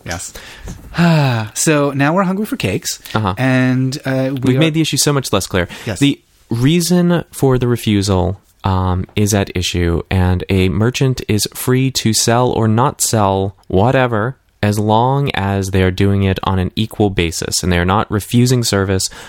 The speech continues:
Speaker 2: on the basis of a protected class, such as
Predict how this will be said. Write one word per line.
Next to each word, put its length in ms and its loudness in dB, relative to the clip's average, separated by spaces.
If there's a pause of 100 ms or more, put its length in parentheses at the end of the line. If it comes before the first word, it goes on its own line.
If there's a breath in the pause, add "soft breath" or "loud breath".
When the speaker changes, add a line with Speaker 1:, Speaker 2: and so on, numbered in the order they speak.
(180 loud breath)
Speaker 2:
on 220 2
the 60 2
basis 540 0
of 400 0
a 40 -4
protected 500 -4
class, 340 -6
such 240 -4
as 280 -2